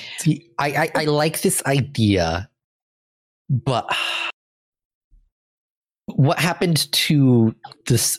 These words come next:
singers in the Spren is that something was missing.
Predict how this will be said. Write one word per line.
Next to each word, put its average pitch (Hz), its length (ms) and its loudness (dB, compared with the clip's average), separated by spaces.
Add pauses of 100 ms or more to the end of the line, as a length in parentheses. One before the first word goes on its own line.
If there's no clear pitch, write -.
singers 131 560 0
in 117 140 0
the 104 60 2
Spren 104 600 0
is 107 140 0
that 98 200 -2
something 120 560 0
was 95 220 0
missing. 95 680 0